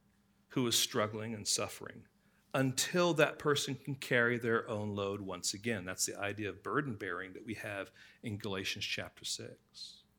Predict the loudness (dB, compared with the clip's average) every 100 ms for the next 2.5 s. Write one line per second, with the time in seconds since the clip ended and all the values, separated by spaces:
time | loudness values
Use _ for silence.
0 | _ _ _ _ _ _ -10 -4 -2 2
1 | 4 6 4 4 0 0 0 0 2 2
2 | 2 0 0 -2 -4